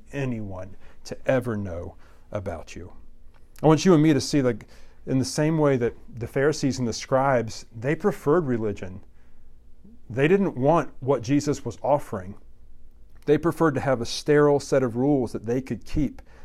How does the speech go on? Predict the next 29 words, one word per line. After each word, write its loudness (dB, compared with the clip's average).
that -6
they 0
could -4
feel 0
good -2
about. -4
And 0
you 4
and 0
I, 2
we, 0
we -2
prefer -2
religion -2
all -2
too -4
often -4
as -10
well. -4
But -8
our -2
preference 0
for -2
religion -2
is -8
destroying -8
us. -16
We 6
prefer 8